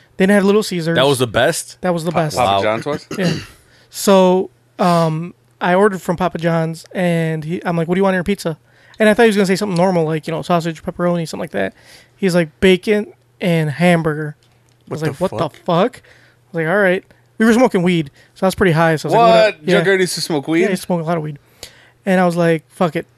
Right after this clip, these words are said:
Speaker 2: Well,
Speaker 1: Let's
Speaker 2: of
Speaker 1: just order."
Speaker 2: course. He was a privileged kid growing up.
Speaker 1: Yeah.
Speaker 2: That was his way of rebelling.
Speaker 3: Oh, that's
Speaker 1: Yeah.
Speaker 3: why you moved out at such a young age.
Speaker 1: Yeah, I was living in Saint Louis when I was, like,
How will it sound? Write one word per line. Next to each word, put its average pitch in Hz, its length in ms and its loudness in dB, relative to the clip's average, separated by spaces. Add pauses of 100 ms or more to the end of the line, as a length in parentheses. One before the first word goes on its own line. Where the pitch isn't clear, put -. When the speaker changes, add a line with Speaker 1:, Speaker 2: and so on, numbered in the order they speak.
Speaker 2:
Well, 110 180 -6 (200)
Speaker 1:
Let's 196 160 -4
Speaker 2:
of 170 40 -8
Speaker 1:
just 175 40 -4
order." 170 180 0
Speaker 2:
course. - 140 -6
He 117 100 -6
was 117 100 -2
a 113 60 -4
privileged 131 480 -6
kid 127 160 -10
growing 117 240 -6
up. - 200 -10 (420)
Speaker 1:
Yeah. 165 260 -6
Speaker 2:
That 117 100 -2
was 123 100 -4
his 110 100 -10
way 117 120 0
of 117 80 0
rebelling. 107 400 -2 (100)
Speaker 3:
Oh, 123 360 -2
that's 147 200 2
Speaker 1:
Yeah. 147 60 -2
Speaker 3:
why 131 80 2
you 113 160 -2
moved 107 240 -6
out 98 140 0
at 95 100 -6
such 98 240 -12
a 98 40 -12
young 95 220 -10
age. 90 360 -12 (140)
Speaker 1:
Yeah, 208 180 2
I 180 40 4
was 170 120 0
living 190 160 0
in 175 60 -2
Saint 180 140 -6
Louis 185 240 -4
when 190 160 -6
I 170 60 -2
was, 160 160 -4
like, 160 160 -6